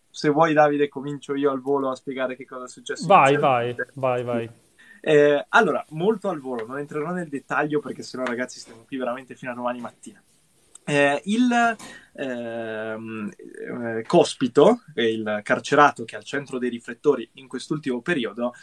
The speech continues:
Speaker 1: ehm, è stato arrestato e, eh, incarcerato prima a Sassari, ora a Milano, eh, sotto regime di quarantuno bis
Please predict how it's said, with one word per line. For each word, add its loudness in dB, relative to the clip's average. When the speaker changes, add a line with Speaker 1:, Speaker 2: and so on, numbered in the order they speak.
Speaker 1:
ehm, 0
è 2
stato -4
arrestato -6
e, -2
eh, -6
incarcerato -2
prima -2
a 2
Sassari, -2
ora -2
a -6
Milano, -4
eh, 2
sotto 0
regime 0
di -4
quarantuno -6
bis 0